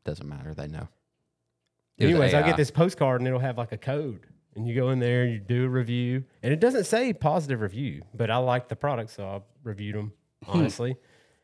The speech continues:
Speaker 2: And then I think the highest one was fifteen dollars, and it was just like, it just Amazon gift card to your account.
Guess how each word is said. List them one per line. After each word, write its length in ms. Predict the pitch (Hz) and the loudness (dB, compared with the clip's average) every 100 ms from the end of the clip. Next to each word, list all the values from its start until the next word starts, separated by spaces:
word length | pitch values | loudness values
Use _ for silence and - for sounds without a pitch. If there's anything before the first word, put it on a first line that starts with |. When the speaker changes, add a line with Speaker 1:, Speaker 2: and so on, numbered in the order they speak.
| _ | _
Speaker 2:
And 120 | 113 113 | -4 0
then 340 | 117 113 110 | 0 0 -2
I 40 | 117 | -4
think 220 | 156 - | -6 -6
the 60 | |
highest 320 | 104 120 120 113 | -6 -4 -4 -6
one 80 | |
was 100 | 95 | -8
fifteen 360 | - 110 - 92 | -8 -8 -6 -8
dollars, 320 | 87 85 - _ _ _ - | -8 -12 -14 _ _ _ -14
and 100 | 98 | -8
it 40 | |
was 80 | 101 | -8
just 180 | 98 98 | -8 -8
like, 140 | 104 | -8
it 120 | 101 90 | -8 -10
just 320 | 98 - - _ _ _ - | -12 -14 -20 _ _ _ -6
Amazon 380 | 117 110 110 | -6 -4 -6
gift 160 | 104 98 | -6 -10
card 240 | - 92 | -10 -10
to 100 | - | -10
your 120 | 92 82 | -12 -12
account. 240 | - 73 | -16 -20